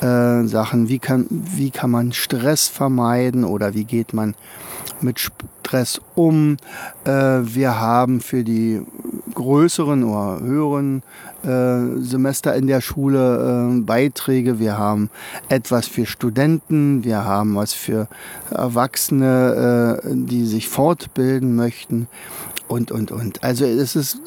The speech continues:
unmöglich, jetzt hier alles aufzuzählen. Es ist nur Fakt,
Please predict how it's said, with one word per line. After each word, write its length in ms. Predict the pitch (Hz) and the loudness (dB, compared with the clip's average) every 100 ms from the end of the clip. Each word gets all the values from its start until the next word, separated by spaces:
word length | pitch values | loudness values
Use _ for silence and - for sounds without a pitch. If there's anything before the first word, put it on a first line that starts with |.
| 349 - | -10 2
unmöglich, 840 | 190 185 131 131 160 - 175 156 | 4 6 6 6 6 4 0 0
jetzt 280 | 135 - - | -4 -4 -6
hier 200 | - - | -6 -2
alles 300 | 135 131 - | 0 0 -2
aufzuzählen. 960 | - 131 - - 185 - - 180 202 214 - - - - - - | -4 -4 -4 -4 -4 -2 0 2 2 -2 -6 -16 -12 -12 -12 -6
Es 160 | 175 - | -4 -2
ist 240 | 196 - | -4 0
nur 280 | 170 175 175 | 4 4 4
Fakt, 480 | - 175 - - | 0 -4 -4 -18